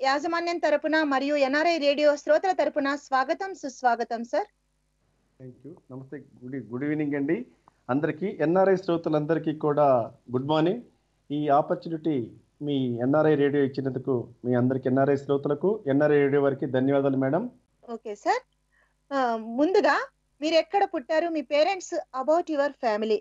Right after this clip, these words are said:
Speaker 1: మీ కుటుంబం గురించి కాస్త వివరించండి సార్.
Speaker 2: నా పేరు రామిరెడ్డి శ్రీధర్ మేడం. మాది కృష్ణా జిల్లా నందిగాం మండలం కంచెల గ్రామంలో నేను పుట్టానండి. మా అమ్మగారి పేరు రామిరెడ్డి కమల, మా నాన్నగారి పేరు అమరలింగేశ్వర స్వాములు.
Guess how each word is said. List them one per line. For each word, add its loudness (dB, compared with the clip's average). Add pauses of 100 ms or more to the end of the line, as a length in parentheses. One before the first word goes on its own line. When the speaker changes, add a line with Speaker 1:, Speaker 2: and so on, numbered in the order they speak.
(120)
Speaker 1:
మీ -2
కుటుంబం 0
గురించి 2
కాస్త -2
వివరించండి 2
సార్. 0 (960)
Speaker 2:
నా -2
పేరు 2
రామిరెడ్డి 2
శ్రీధర్ -2
మేడం. 0 (240)
మాది -4
కృష్ణా -4
జిల్లా 0 (180)
నందిగాం 2
మండలం -2 (180)
కంచెల -2
గ్రామంలో 0
నేను -2
పుట్టానండి. -4 (760)
మా 0
అమ్మగారి 0
పేరు 0
రామిరెడ్డి 0
కమల, -2 (440)
మా 0
నాన్నగారి 0
పేరు -4
అమరలింగేశ్వర 0
స్వాములు. -2